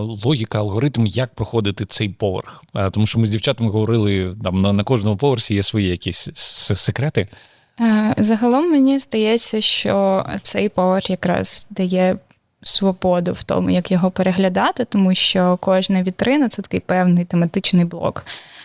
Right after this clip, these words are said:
Speaker 2: От. І тому, в принципі, тут немає якогось алгоритму, який, наприклад, є на третьому поверсі, де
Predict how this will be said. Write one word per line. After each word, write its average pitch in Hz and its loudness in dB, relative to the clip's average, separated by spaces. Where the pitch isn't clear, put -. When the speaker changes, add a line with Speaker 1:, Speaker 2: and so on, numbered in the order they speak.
Speaker 2:
От. - -2
І 185 -8
тому, 190 4
в 190 -2
принципі, - 0
тут 185 0
немає 180 2
якогось - -2
алгоритму, 180 2
який, 175 0
наприклад, 180 -4
є - 2
на - 0
третьому 185 0
поверсі, - -2
де 180 0